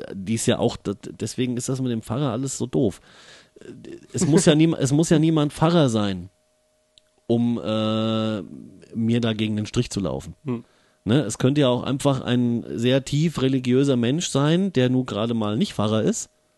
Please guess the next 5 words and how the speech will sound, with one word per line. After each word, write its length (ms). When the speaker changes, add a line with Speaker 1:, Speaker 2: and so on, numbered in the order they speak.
Speaker 2:
Ja. 180
Speaker 1:
der 140
aber 180
eben, 480
äh, 180